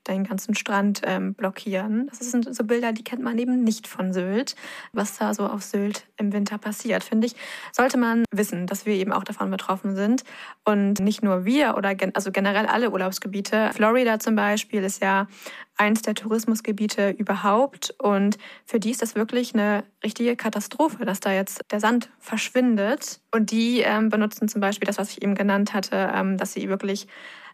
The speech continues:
Sand aus den Meeresboden graben,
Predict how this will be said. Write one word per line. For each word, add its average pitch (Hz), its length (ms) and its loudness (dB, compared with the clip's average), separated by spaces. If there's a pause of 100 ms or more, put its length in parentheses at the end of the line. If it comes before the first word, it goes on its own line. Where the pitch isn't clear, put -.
(180)
Sand 214 400 4
aus 202 220 2
den 196 420 0 (100)
Meeresboden 196 920 0 (200)
graben, 202 800 2